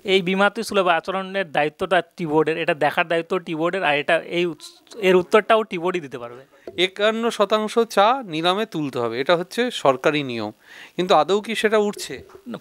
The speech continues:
Speaker 1: পার্লামেন্টে একটা নিয়ম পাস হয়েছিল যে জলপাই-, এ, য-, যত চা প্রোডাকশন হবে, প্রোডাকশনের একান্ন শতাংশ চা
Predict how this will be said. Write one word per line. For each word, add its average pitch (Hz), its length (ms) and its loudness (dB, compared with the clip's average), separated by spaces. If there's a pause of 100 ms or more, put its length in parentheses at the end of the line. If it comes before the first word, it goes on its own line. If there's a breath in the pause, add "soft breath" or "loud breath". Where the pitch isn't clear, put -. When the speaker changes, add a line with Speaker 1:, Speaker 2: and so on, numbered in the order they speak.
(120)
Speaker 1:
পার্লামেন্টে 208 540 0
একটা 226 180 -6
নিয়ম 190 240 -4
পাস 208 200 0
হয়েছিল 214 260 -6
যে 226 100 -2
জলপাই-, 160 340 -2
এ, 156 220 -2 (260)
য-, 170 300 0 (840)
যত 165 280 2
চা 214 200 2
প্রোডাকশন 175 480 -2
হবে, 147 240 -6
প্রোডাকশনের 202 600 -2
একান্ন 185 340 0
শতাংশ 202 300 -8
চা 240 240 2